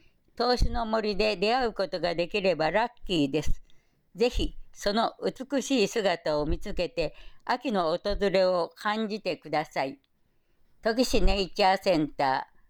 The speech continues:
ー、電話五九の五一四四。新博物館準備だより、学芸員は今何してる？第十七回、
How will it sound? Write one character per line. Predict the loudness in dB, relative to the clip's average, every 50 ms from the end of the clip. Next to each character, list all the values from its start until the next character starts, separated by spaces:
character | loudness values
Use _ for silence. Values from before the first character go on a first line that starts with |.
| _ _ -20 -6 -2
ー、 |
電 | 0 0 0 2
話 | 2 2 2 2 0 -2 -2
五 | 0 0 0 0 0
九 | -2 -2 0 0 2
の | 2 2 0 2
五 | 2 2 2 2 2
一 | 2 0 -2 -4 -2 0
四 | 0 2 2 0 0 0
四。 | 0 0 -2 -4 -6 -10 -14 -20 -20 -20 -18 -18 -18 -18 -20 -20 -20 -20 -20 -20 -18 -18 -18 -14 -10 -10 -8 -6 -4 -2 -2 -2 -2 -4 -6 -8 -10 -14 -18 -20 -20 -20 -20 -20 -20 -20 -20 _ _ -20 -20 -20 -20 -20 -20 -16 -14 -12 -10 -10 -10 -8 -6 0
新 | 4 6 10 10 12 12 12 10
博 | 8 6 6 4 6 6 6 8
物 | 8 8 8 6 4 4
館 | 6 4 4 4 4 0 0 0
準 | 2 2 2 2
備 | 2 0 0 2
だ | 4 4 4
よ | 4 2 2
り、 | 0 -6 -14 -16 -16 -16 -16 -16 -18 -18 -18 -20 -20 -20 -20 -20 -20 -20 -12 -2 2
学 | 4 4 6 6 4 4
芸 | 6 8 8 8 8 8
員 | 8 6 6 4 4
は | 4 4 4 2 0 -4 -8
今 | -4 0 2 2 2 2 -2 -4 0
何 | 2 2 4 4 2 0
し | 0 -2 0
て | 2 2 2
る？ | 2 2 -4 -10 -12 -20 -20 -20 -20 -20 -20 -20 -20 -20 -20 -20 -20 -20 -20 -20 -20 -20 -16 0
第 | 4 4 6 6 4 2 2
十 | 2 4 4 4 4
七 | 4 2 4 2 2 2
回、 | 2 0 0 -2 -4 -8 -12